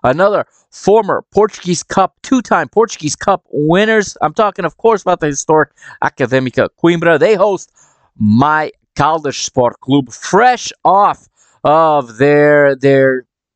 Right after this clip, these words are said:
memorable night taking Benfica to penalties. And one of the coolest gestures I have seen, and I'm not saying this because this is my hometown club, I'm saying this 'cause this was cool. And if you don't know, and in the next Mister Benfica episode, which I'm planning to record on Tuesday,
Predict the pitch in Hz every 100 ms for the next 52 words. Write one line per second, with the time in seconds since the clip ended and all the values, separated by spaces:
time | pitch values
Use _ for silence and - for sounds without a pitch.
0 | - 120 165 190 160 151 143 139 135 -
1 | 135 135 120 123 - 135 117 - - 147
2 | 151 147 151 - - - - 143 147 151
3 | 190 190 147 - 247 254 220 - 202 180
4 | 180 160 165 165 160 139 160 151 131 151
5 | 170 143 - 156 147 139 - - 120 117
6 | 120 117 107 123 113 - 92 - 151 135
7 | - - - - 202 190 - 175 160 135
8 | - 120 139 - 110 - - 160 151 131
9 | - 131 127 123 - 127 135 151 151 143
10 | 143 147 147 147 156 160 - 151 135 127
11 | 120 - 104 _ - - - 196 185 -
12 | 117 107 113 110 110 104 101 - 113 107
13 | - 98 - - 147 131 98 131 113 -
14 | 190 175 180